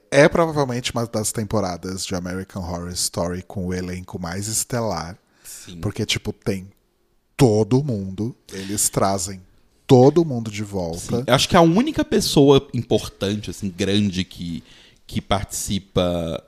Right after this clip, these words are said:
Speaker 2: de, de American Horror Story até então e não participa é a Lady Gaga.
Speaker 1: Aham.
Speaker 2: É a única.
Speaker 1: Mas eles trazem de volta a Jessica Lange no, no papel icônico da,
Speaker 2: Da
Speaker 1: da
Speaker 2: Constance.
Speaker 1: Constance, da Constance.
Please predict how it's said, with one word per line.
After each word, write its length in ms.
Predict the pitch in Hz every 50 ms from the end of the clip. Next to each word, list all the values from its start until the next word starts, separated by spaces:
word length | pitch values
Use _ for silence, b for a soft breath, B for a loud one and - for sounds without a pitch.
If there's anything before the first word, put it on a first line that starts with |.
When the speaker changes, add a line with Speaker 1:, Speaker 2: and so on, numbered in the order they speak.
| _ _ _ _ _ _ -
Speaker 2:
de, 460 | 90 95 95 95 98 92 87 87 82
de 80 | - 95
American 320 | 90 92 90 87 - 98
Horror 100 | 98 98
Story 240 | 95 - - 95 95
até 180 | 92 - -
então 280 | 95 95 92 - 92 92
e 40 | 92
não 160 | 95 98 104
participa 360 | 101 107 104 - - - 170
é 20 | 175
a 40 |
Lady 200 | 180 180 180 -
Gaga. 380 | - 226 208 156 120 110 113 - - _ _ - -
Speaker 1:
Aham. 400 | 151 160 139 127 117 107 107 107
Speaker 2:
É 60 | 117
a 60 | 135 170
única. 520 | 180 165 139 117 107 104 - - 101 98 - _ _ B B B B B B B B B B B B -
Speaker 1:
Mas 220 | - 101 104 101 104
eles 220 | 110 104 107 -
trazem 360 | - 151 127 120 135 139 -
de 120 | 143 127 131
volta 340 | 117 120 110 117 120 - 120
a 20 |
Jessica 440 | 98 101 104 101 - - - 104 92
Lange 500 | 92 92 90 87 87 92 98 - - 104
no, 280 | 95 92 90 87 87 92
no 180 | 95 90 87
papel 560 | - - 101 92 - - 104 92 92 92 87 - _ -
icônico 800 | 92 - _ - - 110 90 85 87 87 92 92 - - 107
da, 460 | 80 - 90 90 87 82 85 82 82
Speaker 2:
Da 160 | 82 - 90 -
Speaker 1:
da 180 | - - 95
Speaker 2:
Constance. 320 | 92 92 - - 90 113 113
Speaker 1:
Constance, 540 | - - 101 98 98 98 - - - - -
da 120 | 107 98
Constance. 760 | - - 98 92 95 - - - 107 98 95 92 - - -